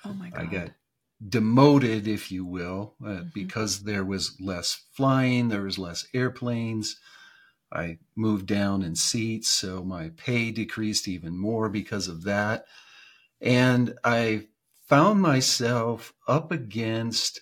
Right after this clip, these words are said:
Speaker 2: my dad's voice in my head.
Speaker 1: Mm-hmm.
Speaker 2: "You need to have a retirement fund.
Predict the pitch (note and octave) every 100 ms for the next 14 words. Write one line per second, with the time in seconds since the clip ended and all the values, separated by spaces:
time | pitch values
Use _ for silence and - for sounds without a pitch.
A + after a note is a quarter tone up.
0 | _ G#2+ G#2 F#2+ E2 G#2 G2 G2+ F#2+ F#2
1 | E2+ - - - F#2+ F2+ - E2+ E2 D#2+
2 | D#2+ - - - - C3+ D3 D3+ G3 -
3 | _ _ _ _ _ - F#2 F2 F2 E2
4 | G2+ D3+ D3 C3 B2+ B2 B2+ G2+ G2 -
5 | B2 B2+ B2 B2 A#2+ A2+ - A#2+ A#2 A2+
6 | A2+ G#2+